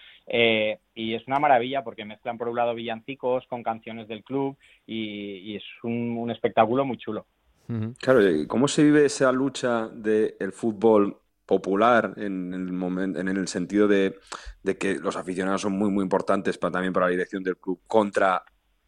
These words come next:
Speaker 3: lo opuesto que está creciendo en Alemania, como es el, eh, Red Bull, eh, bueno, que no se llama Red Bull, pero el
Speaker 2: El R B.
Speaker 3: Red Bull,
Speaker 2: <laughs>
Speaker 1: Sí.
Speaker 3: Red Bull, eh, Leipzig,
Speaker 2: <laughs> Sí.
Speaker 3: ¿no? Que es la, lo que han creado para tapar las siglas de Red Bull,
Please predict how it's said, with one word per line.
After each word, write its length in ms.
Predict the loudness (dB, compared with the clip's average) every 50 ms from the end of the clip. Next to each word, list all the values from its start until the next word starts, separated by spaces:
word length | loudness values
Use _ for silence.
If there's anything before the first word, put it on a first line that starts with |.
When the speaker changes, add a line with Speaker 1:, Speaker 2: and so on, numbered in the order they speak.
| _ _
Speaker 3:
lo 400 | -10 -8 -6 -2 0 2 4 4
opuesto 720 | 4 2 2 2 2 2 2 0 -2 -6 -4 -2 -2 -2 -2
que 80 | -6
está 240 | -6 -2 -2 -2 -2
creciendo 380 | 0 -2 -4 -2 -2 -2 0 0
en 80 | 0
Alemania, 540 | 0 0 0 0 0 0 0 -2 -2 -4 -4 -8 -14 -18 -20 -20 _ -10
como 160 | -8 -6 -4
es 80 | -2 0
el, 220 | 0 2 2 2
eh, 280 | 4 4 4 4 4 4
Red 220 | 4 2 2 2
Bull, 260 | 0 -2 0 0 0 0
eh, 360 | 0 0 -2 -2 -2 -4 -4 -6
bueno, 200 | -6 -6 -8 -8
que 80 | -8 -8
no 80 | -8
se 100 | -4 -4
llama 200 | -2 -2 -2 -2
Red 140 | -4 -4 -4
Bull, 220 | -2 -2 -2 -2
pero 300 | -2 -4 -4 -2 -2 -2
el 340 | -4 -4 -4 -4 -4 -4 -4
Speaker 2:
El 80 | -2 -2
R 220 | -2 0 0 -2
B. 0 |
Speaker 3:
Red 140 | -4 -6 -10 -12 -14 -8
Bull, 260 | -2 0 0 0 0
Speaker 2:
<laughs> 500 | -4 -8 -10 -12 -16 _ -20 -18 -14 -12
Speaker 1:
Sí. 60 | -10 -8
Speaker 3:
Red 360 | -6 -2 0 2 2 2 0 0
Bull, 720 | 2 2 2 2 2 2 2 4 4 2 0 -2 -2 -2 0 2
eh, 260 | 2 4 2 2 0 -4 -6 0 2 2 4 4
Leipzig, 400 | 2 2 0 0 -4 -6 -8 -8
Speaker 2:
<laughs> 40 |
Sí. 60 | -6 -4
Speaker 3:
¿no? 180 | -4 -4 -4
Que 60 | -6
es 120 | -8 -8 -8
la, 200 | -6 -6 -6 -6 -6
lo 220 | -4 -4 -2 -2
que 80 | -2 -4
han 100 | -4 -2
creado 260 | 0 2 2 2 4
para 160 | 4 2 2
tapar 360 | 2 -2 -2 -2 -2 -2 -2
las 160 | -4 -6 -8
siglas 300 | -8 -6 -6 -4 -4 -2
de 80 | -4 -4
Red 160 | -4 -6 -8 _
Bull, 140 | -12 -16